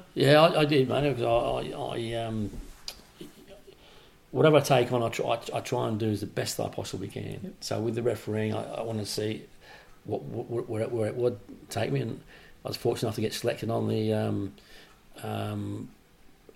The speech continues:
Speaker 1: um, the National Youth League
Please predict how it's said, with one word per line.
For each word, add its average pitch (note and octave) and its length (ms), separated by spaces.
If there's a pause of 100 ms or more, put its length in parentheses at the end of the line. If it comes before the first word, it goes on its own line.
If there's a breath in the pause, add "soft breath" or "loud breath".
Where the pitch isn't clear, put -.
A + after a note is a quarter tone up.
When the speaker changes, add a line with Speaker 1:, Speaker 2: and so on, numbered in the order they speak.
(420)
Speaker 1:
um, E2+ 1040 (360)
the G2 140
National A2 460 (140)
Youth A2 360
League A#2 360